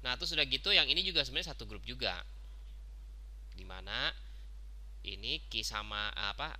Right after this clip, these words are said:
R sama Q-nya ini seri ya, terus diparalelin dengan P gitu kan ya. Jadi ada tiga bagian. Ini bagian yang pertama,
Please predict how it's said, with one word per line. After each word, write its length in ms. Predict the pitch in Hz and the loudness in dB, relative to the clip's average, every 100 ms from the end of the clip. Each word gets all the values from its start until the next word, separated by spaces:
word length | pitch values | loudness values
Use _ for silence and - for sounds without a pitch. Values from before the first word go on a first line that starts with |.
| - | -4
R 220 | 117 110 | -2 0
sama 240 | 110 104 107 | -4 -6 -8
Q-nya 260 | 104 98 | -6 -6
ini 160 | 101 139 | -6 -4
seri 480 | 123 131 156 135 107 | -4 -4 -2 0 2
ya, 80 | 123 - - | 0 -2 -10
terus 160 | 127 | -8
diparalelin 580 | 117 - 104 107 113 131 | -6 -4 -4 -2 -2 -4
dengan 240 | 113 117 123 - | -4 -8 -8 -8
P 340 | 131 110 107 - | -6 -4 -6 -8
gitu 160 | 104 | -8
kan 100 | 110 | -4
ya. 140 | 110 120 - - - 135 | -2 -4 -4 -10 -2 0
Jadi 160 | 160 | 6
ada 80 | 165 | 6
tiga 220 | - 120 110 | 6 4 6
bagian. 480 | 101 92 113 98 90 | 4 6 6 6 2
Ini 240 | 95 117 107 | -6 -8 -4
bagian 320 | 101 101 101 | -4 -4 -4
yang 80 | 95 | -8
pertama, 480 | 95 95 95 127 | -8 -8 -4 -2